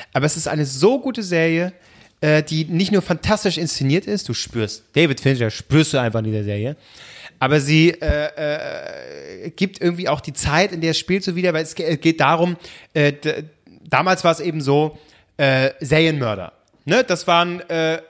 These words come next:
Verrückte, durchgeknallt, die Leute umgebracht haben, die, äh, sperrst du ein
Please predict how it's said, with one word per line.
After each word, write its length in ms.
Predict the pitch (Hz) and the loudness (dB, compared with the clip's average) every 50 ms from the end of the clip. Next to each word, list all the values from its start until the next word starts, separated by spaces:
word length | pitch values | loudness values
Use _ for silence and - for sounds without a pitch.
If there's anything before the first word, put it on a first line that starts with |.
| _ _ | _ _
Verrückte, 500 | _ - - 156 180 247 233 - 240 226 | _ 0 2 4 4 2 2 0 -2 -2
durchgeknallt, 640 | 190 202 202 - 233 - - 214 202 202 202 202 - | 0 0 -2 -2 -4 -6 -2 0 2 2 0 0 -2
die 60 | 185 | 0
Leute 200 | 165 160 160 180 | 0 0 0 0
umgebracht 380 | 208 214 208 196 202 185 - | -2 0 0 0 0 -2 0
haben, 280 | 196 180 180 180 185 180 - - - - _ _ - | -2 -2 -2 -2 -4 -6 -12 -18 -20 -20 _ _ -6
die, 340 | 156 160 160 160 180 - - | -2 0 0 0 0 -2 -2
äh, 220 | 170 160 160 160 | -2 0 0 0
sperrst 380 | - - - 160 151 151 - 156 | -2 0 2 2 2 2 0 -4
du 60 | 131 | 0
ein 320 | 131 143 170 180 185 185 | 0 2 2 2 0 0